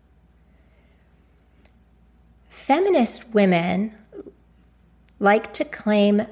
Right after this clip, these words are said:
victimhood as a reasoning for being pro-abortion. And as someone who has personally faced that choice, I have a problem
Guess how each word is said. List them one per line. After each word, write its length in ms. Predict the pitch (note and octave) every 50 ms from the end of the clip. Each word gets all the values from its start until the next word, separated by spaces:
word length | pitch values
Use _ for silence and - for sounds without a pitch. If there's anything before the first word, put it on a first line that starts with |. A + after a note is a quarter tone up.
| - -
victimhood 1040 | F#3 F3 F3 E3+ F3+ F#3+ F#3+ F#3+ - - F#3 F3+ F3 - - F3 F3 F3+ F#3 A#3+ - -
as 160 | F#3 F#3+ F#3 G3+
a 100 | F3+ F3
reasoning 960 | F3 F3+ F3+ F#3+ G3+ G#3+ G#3 - G3 F3 E3+ E3 E3+ E3+ F#3+ A3 A3 - - _ _ _
for 220 | - - - G3
being 440 | F#3 F3+ F#3+ G3+ G#3 G#3 G3 G3+ F#3+ F#3
pro-abortion. 1400 | - - - - F#3 F3+ F3+ F3+ F3 F3+ F3+ - - F#3 F3 - F3 F3 F3 E3+ - - - E3+ F#3+ G3 F#3+ - _ _ _ _ _ _ _ _ _ _ _ _ _ _ _ _ _ _ _ _ -
And 220 | - F#3 F#3+ -
as 180 | - G3+ G3+ -
someone 680 | - - - A3+ A#3 A#3+ B3+ C4+ C#4+ D4+ D#4 D#4+ E4 - _ _ _ _ _ - - - - - _ _ -
who 100 | - G3+
has 180 | G3 F#3+ - -
personally 520 | - G3+ F#3 F#3 - G3 F#3+ F3+ F3+ F3
faced 840 | F3+ - - - - E3 E3 E3+ F#3+ A#3+ - - - - - - - _ _ _ _ _ _ _ _ _ _ _ _ _ _ -
that 420 | F#3+ G3 F#3 - - - - -
choice, 760 | - - G3 F3 E3+ E3 F#3 B3 E4 - - - - - - - _ _ _ _ _ _ _ _ _ _ _ -
I 60 | G#3
have 240 | A3 - - C4 C4
a 80 | C4+ B3+
problem 760 | C4 - - G#3+ G3 F#3 G3 G3 B3 C#4 C#4+ D4+ E4 E4